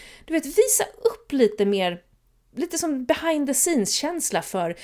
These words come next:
hur arbetsplatsen är, så att den som söker vet vad den kan förvänta sig. Det här är fantastiskt spännande och kul att jobba med.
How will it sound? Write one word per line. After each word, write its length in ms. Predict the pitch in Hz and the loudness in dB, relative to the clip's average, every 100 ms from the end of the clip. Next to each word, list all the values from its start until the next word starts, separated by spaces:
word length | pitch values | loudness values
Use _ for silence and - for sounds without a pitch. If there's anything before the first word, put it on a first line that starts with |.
| - - | -18 -2
hur 460 | 339 339 330 294 285 | 4 4 4 0 2
arbetsplatsen 600 | 220 175 - 175 - 170 - | 0 0 -6 -4 -4 -6 -6
är, 440 | 262 277 123 190 - - - | -2 0 -2 -4 -12 -20 -12
så 140 | - 220 | -4 -2
att 100 | 214 | 0
den 120 | 202 | -2
som 180 | 196 185 | -2 -2
söker 560 | - 269 254 254 190 | 0 2 2 0 -4
vet 500 | 185 190 185 180 - | -4 -2 -2 -4 -6
vad 100 | 180 | -6
den 140 | 170 165 | -6 -8
kan 260 | - 160 | -12 -14
förvänta 600 | - 208 233 311 220 160 | -4 2 4 4 2 -2
sig. 280 | - - - - _ _ _ _ - - - | -8 -8 -12 -18 _ _ _ _ -20 -20 -6
Det 80 | 269 | -2
här 160 | 320 294 | 0 2
är 200 | 226 - | 2 2
fantastiskt 920 | 247 240 - 330 - - - - - _ | -2 -4 -6 -8 -4 0 0 -2 -8 _
spännande 440 | 330 254 240 233 196 | 4 4 4 2 -2
och 100 | - | -4
kul 280 | 196 180 170 | -4 -2 -2
att 60 | |
jobba 320 | 190 170 202 | -2 0 0
med. 200 | 180 127 | -2 -4